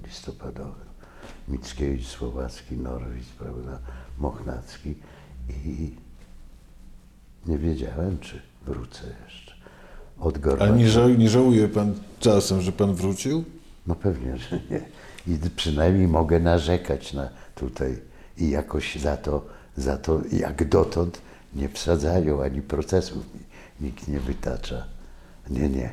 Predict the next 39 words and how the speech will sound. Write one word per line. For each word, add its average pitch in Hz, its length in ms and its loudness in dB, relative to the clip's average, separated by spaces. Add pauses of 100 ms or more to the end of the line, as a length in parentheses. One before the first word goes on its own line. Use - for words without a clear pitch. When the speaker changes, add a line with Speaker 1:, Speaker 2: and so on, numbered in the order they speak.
(140)
Speaker 1:
nie, 71 200 -2
ja 67 120 -4
się - 180 -10
tutaj, - 400 -10 (360)
tutaj 64 380 -10
czuję 67 220 -6
nie 67 180 -6
Speaker 2:
Czyli 104 200 2
Speaker 1:
tylko, 113 120 8
Speaker 2:
jak 107 140 2
Paryż, 127 380 6
Speaker 1:
nie 87 60 6
Speaker 2:
to, 104 100 0
Speaker 1:
tyl-, 107 100 6
Speaker 2:
to, 131 60 6 (280)
jak 117 140 8
Speaker 1:
nie 92 80 8
Speaker 2:
Paryż, 113 180 6
Speaker 1:
tylko 107 80 6
Speaker 2:
to 110 80 8
tylko 95 80 8
Speaker 1:
dlatego, 92 420 6
Speaker 2:
po 98 60 8
to, - 60 8
Speaker 1:
że 95 240 8
Speaker 2:
że 90 60 8
Speaker 1:
lepiej 98 420 4
jednak 71 440 2
mówię. 71 320 0 (580)
I, - 40 -10 (140)
i 80 240 0 (420)
tak 85 180 0
jak 80 140 6
Wajda 80 360 6
powiedział, 69 460 2
będę 73 300 2
mówił, 73 380 0 (380)
jak 71 160 -4
odbierał 69 640 2